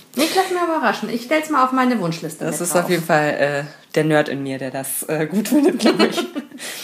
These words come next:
Speaker 2: Ja, und dann habe ich eigentlich noch so zwei Sachen, die mich auch sehr positiv überrascht haben, ähm, letztes Jahr. Und zwar ist das eine, äh, Stadt der Diebe gewesen von David Benioff. Der ist wiederum Schreiberlink bei der Verfilmung von George R R Martin.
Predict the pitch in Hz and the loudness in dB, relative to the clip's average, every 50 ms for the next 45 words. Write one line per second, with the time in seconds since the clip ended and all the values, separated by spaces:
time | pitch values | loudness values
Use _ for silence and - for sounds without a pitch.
0 | - - - - - - 180 180 190 196 202 220 226 226 233 240 - 196 220 220 | -14 -14 -16 -16 0 4 4 4 6 4 2 2 2 2 2 2 0 0 0 0
1 | 202 202 208 202 196 - - - - - - 196 202 226 240 233 226 233 226 214 | -2 -2 -2 -4 -6 -4 -6 -8 -6 0 4 4 4 6 4 2 2 2 0 -2
2 | 208 - - 190 185 190 196 196 - - - 170 190 190 196 - 190 - - 180 | -2 -4 -6 -8 -4 -2 -2 -2 -2 -2 -2 -4 -4 -2 0 -2 -2 0 0 -2
3 | 180 - 247 254 302 294 311 285 294 - 262 247 233 233 240 - - 240 226 226 | -2 0 -2 -2 0 -2 -2 -4 -2 -2 -2 0 2 0 0 0 2 2 2 2
4 | 220 220 220 - 208 208 214 214 214 208 208 - - - 185 202 202 202 - 208 | 2 0 -2 -2 -2 -2 -2 -2 -4 -4 -6 -10 -10 -6 -4 -4 -4 -4 -6 -6
5 | - - 208 196 190 190 190 - - 185 185 185 185 - - - - 180 180 180 | -4 -2 0 2 2 4 2 2 2 0 -2 -4 -4 -4 -6 -2 2 2 4 4
6 | 165 - 175 - 175 - - - 165 170 180 185 185 185 180 180 - - 170 170 | 4 4 2 0 -2 -4 -4 -2 0 0 0 2 0 0 0 0 0 -2 -2 -2
7 | - 180 175 - 175 160 151 175 196 185 - 285 - 262 262 240 247 247 254 254 | -2 -4 -2 -2 -2 -2 -2 -4 -4 -4 -4 -4 -2 -4 -2 0 0 0 0 0
8 | 262 247 247 - - 214 190 185 180 180 180 175 180 175 170 175 170 - 165 160 | -2 -2 -4 -4 -4 -2 -2 0 0 0 0 0 0 0 0 -2 -4 -2 0 0
9 | 190 214 240 254 262 302 302 - - - - - - - - - - - - 160 | 2 0 0 0 -2 -2 -4 -8 -14 -18 -20 -20 -20 -20 -20 -20 -20 -14 -12 -2
10 | 165 190 208 254 - 277 254 - - 226 233 233 233 220 214 214 226 226 226 226 | 2 2 4 4 4 2 0 0 0 0 2 2 2 0 0 0 0 2 2 0
11 | - - - - - 190 202 208 220 220 202 190 190 190 202 196 - - - - | 0 -4 -6 0 2 2 4 4 4 4 4 2 0 -2 -2 -4 -6 -4 0 2
12 | 180 180 180 175 175 175 165 170 175 165 165 - - 160 - - 247 262 240 196 | 4 4 4 4 2 0 0 0 -2 -2 -2 -4 -10 -10 0 2 4 4 4 4
13 | 160 147 - - - 151 143 147 143 156 143 143 - - 143 139 139 143 143 139 | 2 -2 -4 -4 -4 -2 -2 0 2 2 2 2 2 -2 -2 -2 -2 -2 -2 -2
14 | 139 147 - - 214 240 | -2 -2 -2 -2 -2 -2